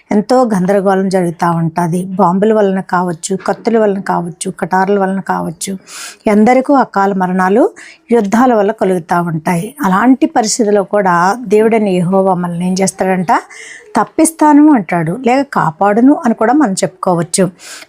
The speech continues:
మరి యుద్ధ కాలమున ఖడ్గము నుండి మనల్ని ఏం చేస్తాడు? కత్తి బలం నుండి ఎవరు మనల్ని విడిపించలేరు, కానీ మన దేవుడైన యెహోవా మనలను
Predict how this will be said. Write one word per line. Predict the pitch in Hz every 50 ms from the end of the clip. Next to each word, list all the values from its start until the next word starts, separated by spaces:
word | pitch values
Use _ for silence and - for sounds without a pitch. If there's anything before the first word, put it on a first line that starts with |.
| -
మరి | 233 214 220
యుద్ధ | 220 233 220 208 220 302
కాలమున | 302 294 - 262 240 233 233 220 220 214
ఖడ్గము | 208 - - 196 185 185 190 - 240 233 226
నుండి | 220 214 202 202 185 196 190 190
మనల్ని | 190 185 175 170 175 185
ఏం | 190 185
చేస్తాడు? | 202 190 - - 214 208 208 294 427 - _ - - - _ _ _ _ -
కత్తి | - - - _ _ - - 220
బలం | 262 269 254 233 233 233 233
నుండి | 226 226 233 233 262
ఎవరు | 233 196 180 196 214 254
మనల్ని | 262 247 233 233 240 240
విడిపించలేరు, | 214 220 240 240 - 269 247 - - - 202 170 160 - - _ _ -
కానీ | - 180 180 196
మన | 190 180 185
దేవుడైన | 180 190 202 214 226 226 233 220 190
యెహోవా | 180 175 175 - - 208 202 185 180 175
మనలను | 175 170 180 170 175 185 208 269 370